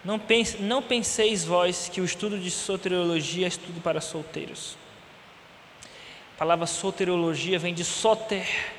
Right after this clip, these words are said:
salvar, salvação. O que eu quero dizer com isso? Houve outro lapso de memória.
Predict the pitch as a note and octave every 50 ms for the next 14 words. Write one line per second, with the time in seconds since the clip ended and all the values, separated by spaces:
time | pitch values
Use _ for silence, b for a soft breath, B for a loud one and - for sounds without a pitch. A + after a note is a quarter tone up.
0 | - - - - - - - - - - - - - - - - - - - -
1 | E3+ E3+ D3+ D3 C#3 C3+ C3 - - - - - - - - - - E3 D3+ D3
2 | D3 D3 - - - - - - - - - - - - - - - - - -
3 | - B B B B B B B B B - G#3 G#3 C4+ C4+ C4 G#3+ F#3+ A3+ A3
4 | - G#3+ G3+ F#3 D#3 C#3 - - - - - - - - - - - - - -
5 | - - - - - - - - - F3+ F3+ E3+ G3 F#3+ F#3+ F#3+ E3+ E3 D3+ D3+
6 | - - - D3 D3+ D3+ D3 D3 C#3 B2 A2+ A2 A2+